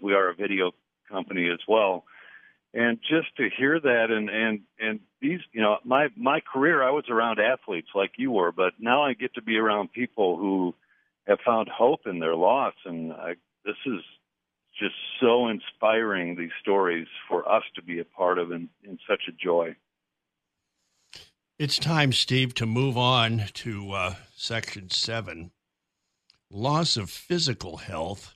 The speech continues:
Speaker 2: Uh, what are you writing there? What's, what's up?
Speaker 1: We have, uh, the big story there is a lady named Sandy who, um,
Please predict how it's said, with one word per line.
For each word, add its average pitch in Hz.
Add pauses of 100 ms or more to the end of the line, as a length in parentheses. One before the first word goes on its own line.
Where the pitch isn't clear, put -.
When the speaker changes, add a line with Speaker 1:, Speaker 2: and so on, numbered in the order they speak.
(640)
Speaker 2:
Uh, 104
what 139
are -
you 131
writing 110
there? 85
What's, 92
what's 95
up? - (1600)
Speaker 1:
We 170
have, 151 (260)
uh, 113
the 131
big 175 (100)
story 131
there 104
is 95 (420)
a 98
lady 110
named 95 (180)
Sandy 87 (920)
who, 110 (240)
um, 90